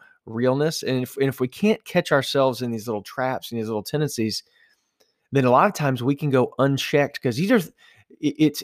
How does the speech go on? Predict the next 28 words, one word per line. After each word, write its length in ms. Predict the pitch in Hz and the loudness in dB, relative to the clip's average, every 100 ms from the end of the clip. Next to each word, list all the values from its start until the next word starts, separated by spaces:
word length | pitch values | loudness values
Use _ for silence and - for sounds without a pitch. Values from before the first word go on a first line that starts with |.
| - | 2
it's 260 | 147 147 - | 2 0 -12
this 300 | - 131 143 | -6 -2 0
self-deception 1040 | - - 160 180 - 151 - 156 151 139 117 | 0 4 4 2 -2 -4 2 2 2 -2 -2
that 60 | |
we 100 | 120 | -2
do 220 | 113 127 160 | -2 0 2
this 240 | 160 - | 0 0
in 180 | 127 127 | -2 0
little 360 | 131 170 180 | 2 4 4
ways 720 | 143 110 101 98 107 - - _ _ _ _ _ _ | 4 2 2 -2 -6 -10 -12 _ _ _ _ _ _
and, 240 | 135 123 - | -2 -2 -2
and 140 | 127 | -2
it's 200 | 123 - | -2 -4
with 220 | 127 143 147 | 0 2 4
ourselves. 1000 | 120 - - 143 135 104 117 147 - - _ _ | 2 2 0 2 4 2 0 -4 -10 -14 _ _
So 180 | - 127 | -2 0
if 80 | 101 | 0
we 200 | 117 202 | 2 4
don't 240 | 190 127 | 4 4
catch 240 | 147 127 | -2 0
ourselves, 520 | 123 120 127 117 117 113 | -2 -2 -2 -2 -2 -2
a 40 | |
lot 160 | 113 123 | 0 0
of 60 | |
times 320 | 127 117 104 | 2 0 -2
nobody's 480 | 95 123 143 104 101 | 0 4 4 4 0
gonna 200 | - 95 | -4 -4
catch 240 | 95 113 | -4 -8